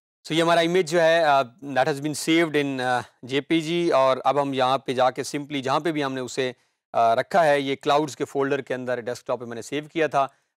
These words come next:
रेंडर के नाम से। जैसे ही हम क्लिक करते हैं, आप नोट करें, तो ये हमारे पास जो है हमारा इमेज जो हमने सेव किया है। फिलहाल हमने again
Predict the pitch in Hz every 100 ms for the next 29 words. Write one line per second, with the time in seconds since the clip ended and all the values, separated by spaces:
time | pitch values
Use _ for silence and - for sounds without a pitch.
0 | - 131 147 151 139 135 143 135 135 -
1 | _ - 131 135 143 131 - 131 - 120
2 | 127 120 117 120 123 - 120 120 _ _
3 | - 127 156 127 120 - 117 110 - 117
4 | 151 220 _ _ _ 117 120 120 117 131
5 | 135 120 110 113 117 117 - 127 127 -
6 | 120 120 120 - 147 147 139 139 135 123
7 | 143 156 147